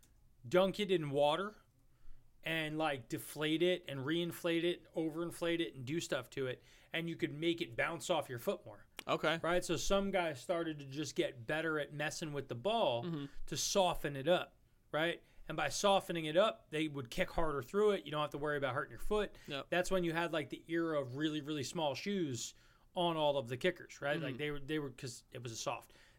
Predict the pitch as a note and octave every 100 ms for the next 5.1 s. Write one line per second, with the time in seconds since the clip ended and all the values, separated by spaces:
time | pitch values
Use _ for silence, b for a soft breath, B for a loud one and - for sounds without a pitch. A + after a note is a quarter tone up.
0 | _ E3+ G3+ G#3 E3+ - - D3+ B2 -
1 | C3+ E3+ F#3+ D#3+ C#3+ B2+ b b b _
2 | D#3 D#3 D3 C#3 - D#3 D#3+ F#3+ G3+ E3
3 | B2 E3+ F#3 C#3 A#2+ D3+ F#3 F3+ - D#3+
4 | D3+ C#3 - - F3+ G3 G#3 G#3 A#3 C4